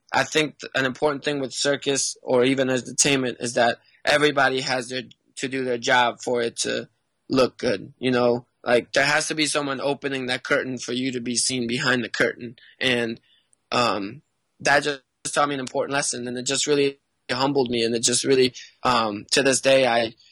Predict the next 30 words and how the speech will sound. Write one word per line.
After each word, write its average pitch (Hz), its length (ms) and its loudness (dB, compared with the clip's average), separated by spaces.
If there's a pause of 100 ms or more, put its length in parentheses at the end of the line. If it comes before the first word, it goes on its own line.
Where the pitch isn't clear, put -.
(100)
I 127 100 4
respect - 800 -2
whoever's 151 420 4
the 151 80 -2
crew, 160 280 -2
whoever's 156 440 4
moving 160 340 -2
my 151 140 0
props, 143 480 0
whoever's 151 640 -2
setting 156 380 0
my 233 180 -2 (520)
props. 143 320 -2
Like, 120 180 -8 (340)
uh, 113 280 2
I 131 100 2
don't 156 160 4
overlook 139 420 2
those 110 220 -4
people. 113 300 -4
They're 131 160 4
very 143 240 6
important 127 420 0
as 120 100 -4
well, 120 280 4
and 113 160 -4 (140)
they 139 100 4
have 143 240 0
a 120 80 -4
story 127 460 -6